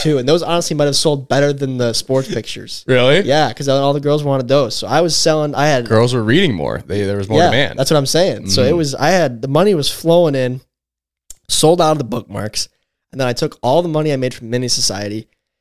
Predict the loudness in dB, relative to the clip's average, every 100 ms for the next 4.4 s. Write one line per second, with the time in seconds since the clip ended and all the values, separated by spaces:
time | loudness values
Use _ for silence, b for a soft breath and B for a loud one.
0 | _ -8 -4 0 0 0 0 0 -2 -2
1 | -2 -2 -2 -4 -2 -4 -6 -8 -6 -4
2 | -2 -4 -4 -2 -2 -4 _ -14 -6 -4
3 | -2 -4 0 -2 -2 -4 -4 -4 -4 -10
4 | -14 -16 -16